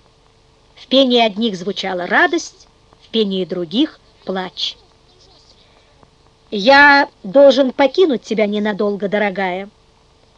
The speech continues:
Гуляка встал и быстрым шагом направился в игорный зал. Вспыхнул свет,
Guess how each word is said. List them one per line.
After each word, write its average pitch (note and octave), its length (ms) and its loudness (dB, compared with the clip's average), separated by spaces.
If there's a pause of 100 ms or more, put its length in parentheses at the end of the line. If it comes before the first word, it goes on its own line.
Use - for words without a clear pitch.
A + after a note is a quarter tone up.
(880)
Гуляка C#4 400 2
встал E4 520 -4
и A3+ 100 -4
быстрым F#3+ 360 -6
шагом D#4 380 -2
направился A#3+ 580 -2
в G#3 80 -4
игорный G3+ 380 -4
зал. D3+ 300 -10 (1200)
Вспыхнул F#4+ 480 0
свет, G#3 380 -4